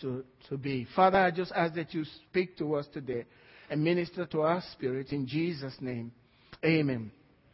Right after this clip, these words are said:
This morning, I want to speak on a message I titled The Dual Nature of the Gospel of Jesus Christ.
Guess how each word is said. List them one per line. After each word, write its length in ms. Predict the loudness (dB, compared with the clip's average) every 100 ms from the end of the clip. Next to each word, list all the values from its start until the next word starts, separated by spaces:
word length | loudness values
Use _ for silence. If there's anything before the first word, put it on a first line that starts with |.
| _ _ -20 -20 4
This 220 | 6 6
morning, 640 | 8 10 10 8 6 4 -2 -14 -12 4
I 80 | 8
want 240 | 8 8
to 400 | 8 8 6 -2 -12
speak 320 | 2 4 6
on 140 | 4 6
a 420 | 6 6 4 0
message 420 | 0 0 2 2
I 100 | 2
titled 480 | 2 2 2 0 0
The 80 | -2
Dual 360 | 4 6 8
Nature 600 | 8 6 4 2 -2 -2 -4 -12 _ _ _ 0
of 160 | 2
the 120 | 2
Gospel 560 | 4 4 4 2 0 4
of 120 | 4
Jesus 420 | 2 -2 -2 -6 -4
Christ. 480 | -6 -6 -10 -18